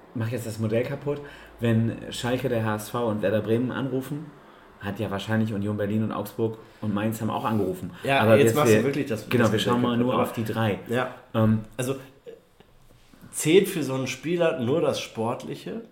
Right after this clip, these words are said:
Speaker 1: Nee, bestimmt
Speaker 2: Oder
Speaker 1: nicht.
Speaker 2: zählt für so, und, also sportlich und finanziell? Also der Verein,
Speaker 1: Ja.
Speaker 2: zählt für den der Verein, so als Konglomerat
Speaker 1: Ja.
Speaker 2: aus Geld und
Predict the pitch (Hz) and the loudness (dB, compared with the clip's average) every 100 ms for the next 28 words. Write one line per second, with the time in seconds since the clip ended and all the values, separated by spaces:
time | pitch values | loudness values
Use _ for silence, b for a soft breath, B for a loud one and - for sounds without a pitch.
0 | _ _ _ _ _ _ _ _ _ _ | _ _ _ _ _ _ _ _ _ _
1 | 85 82 82 - 151 123 127 127 147 147 | -14 -12 -14 -6 -4 2 2 2 0 0
2 | 147 135 - - 120 113 110 113 - 127 | -2 -6 -6 -4 -4 -2 -4 -6 0 0
3 | 135 117 120 117 110 104 95 - 87 - | 0 -4 -6 -6 -4 -4 -6 -8 -8 -6
4 | 110 107 117 120 110 110 110 110 107 104 | -6 -6 -4 -4 -2 -4 0 2 2 0
5 | 123 120 120 120 120 113 - 98 101 127 | -6 -4 -4 -2 -2 -4 -4 -4 -2 -2
6 | 196 220 - 117 110 - - 110 107 - | -4 -10 -4 -2 -2 -4 -8 -6 -6 -6
7 | - - - 123 123 120 113 107 120 110 | -12 -14 -6 -4 -2 -2 -2 0 2 2
8 | 110 - - _ 120 123 135 - - 110 | 0 -6 -14 _ 2 2 0 -8 -6 -4
9 | 107 - | -4 -6